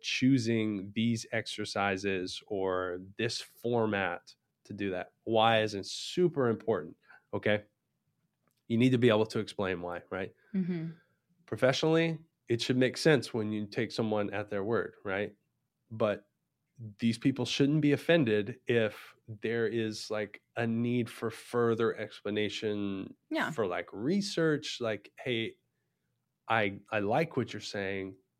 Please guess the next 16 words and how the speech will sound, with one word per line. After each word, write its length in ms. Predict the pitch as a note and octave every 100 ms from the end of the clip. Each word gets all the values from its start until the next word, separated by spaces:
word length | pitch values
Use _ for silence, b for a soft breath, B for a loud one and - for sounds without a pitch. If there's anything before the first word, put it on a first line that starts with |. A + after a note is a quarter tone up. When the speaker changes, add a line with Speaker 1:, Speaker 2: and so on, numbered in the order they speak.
| _
Speaker 1:
Do 100 | C3
you 140 | D#3+ D#3
have 280 | C#3+ C3 G#2+
research 580 | A2 A2+ - A2+ -
that 140 | - G2+
I 80 | G2
can 200 | - -
see 440 | - B2 A#2+ A2+
and 100 | G#2
maybe 220 | G#2 G2+ F2+
understand 540 | G2 F#2 - F#2+ -
it 120 | -
better?" 360 | - - - - -
Right? 240 | G2+ F#3
Speaker 2:
Mm-hmm. 200 | F3 D#3+ F3 b b b b b b b b _ _
Speaker 1:
Because 600 | C3 G3+ F3+ B2+ - -